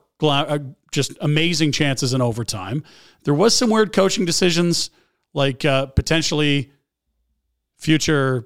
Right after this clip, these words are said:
P T O <laughs> guy Nick Ritchie with the season on the line, needing a goal to keep their, and yeah, they lost in extra time.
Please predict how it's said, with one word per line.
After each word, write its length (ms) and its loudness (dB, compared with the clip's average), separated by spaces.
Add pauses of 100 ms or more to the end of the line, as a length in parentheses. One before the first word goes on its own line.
P 160 0
T 160 2
O 100 4
<laughs> 0 -
guy 260 2
Nick 300 -6
Ritchie 540 0
with 240 0
the 40 -2
season 320 -2
on 120 0
the 80 0
line, 220 2
needing 240 -2
a 40 -6
goal 220 -2
to 200 -6 (300)
keep 160 -10
their, 120 -8 (1600)
and 120 4
yeah, 100 4
they 100 4
lost 300 2
in 60 0
extra 260 -6
time. 300 -14